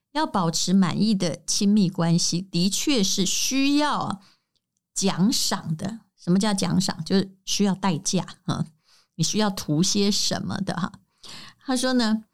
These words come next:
如果哈，有一些夫妻能够保持五比一或更高的代价比率时，夫妻离婚的风险会很低哦。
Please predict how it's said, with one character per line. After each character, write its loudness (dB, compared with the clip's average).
如 2
果 2
哈， 2
有 2
一 4
些 0
夫 -2
妻 -2
能 2
够 2
保 0
持 -2
五 2
比 0
一 -2
或 0
更 0
高 0
的 -2
代 -2
价 0
比 -2
率 2
时， -4
夫 2
妻 -2
离 0
婚 2
的 -4
风 2
险 -2
会 -2
很 -8
低 2
哦。 -6